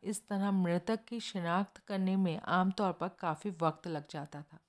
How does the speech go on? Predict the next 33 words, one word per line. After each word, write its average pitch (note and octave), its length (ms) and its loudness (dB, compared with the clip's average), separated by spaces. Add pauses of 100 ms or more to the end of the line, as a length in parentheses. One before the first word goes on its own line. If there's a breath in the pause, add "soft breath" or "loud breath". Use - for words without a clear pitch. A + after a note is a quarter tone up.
(960 soft breath)
और B3+ 140 2
मौजूदा G3 580 8
हालात F3+ 540 6
में D#3+ 100 -6
उसे A#3 320 -4
बस B3 300 2
वक्त D#3+ 380 -2
की A#3 120 -4
ही A3+ 160 -4
तो C4 180 0
ज़रूरत A#3+ 460 6
थी। F#3+ 200 -6 (760)
उसे C4 200 -2
वक्त E3 400 4
चाहिए D#3 360 -8
था D3+ 220 -18 (400)
सोचने E3+ 560 -6
के D#3+ 160 -12
लिए, D#3+ 200 -14 (360)
योजना F3 480 -4
बनाने D#3+ 460 -2
के - 180 -12
लिए E3 200 -14 (840 soft breath)
और B3 180 4
अगर A3 280 6
किसी A3 320 0
वजह E3 400 2
से E3+ 220 -2
मृत F#3 460 4
आदमी F3+ 420 2
की F#3 120 -4
मृत्यु E3 460 -2
को D#3+ 200 -8